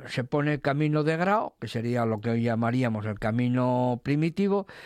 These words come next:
y empieza a preguntar por el camino del norte. Estamos teniendo en cuenta que estamos en enero, o sea, volvemos a estar en la época de enero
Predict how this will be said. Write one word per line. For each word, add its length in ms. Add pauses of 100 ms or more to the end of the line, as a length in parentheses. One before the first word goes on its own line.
(140)
y 100
empieza 360
a 100
preguntar 580 (100)
por 200
el 120
camino 680
del 1080
norte. 440 (840)
Estamos 640 (180)
teniendo 320
en 60
cuenta 260
que 100
estamos 360
en 140
enero, 520
o 60
sea, 200 (180)
volvemos 520
a 60
estar 300 (260)
en 160
la 160
época 380
de 100
enero 380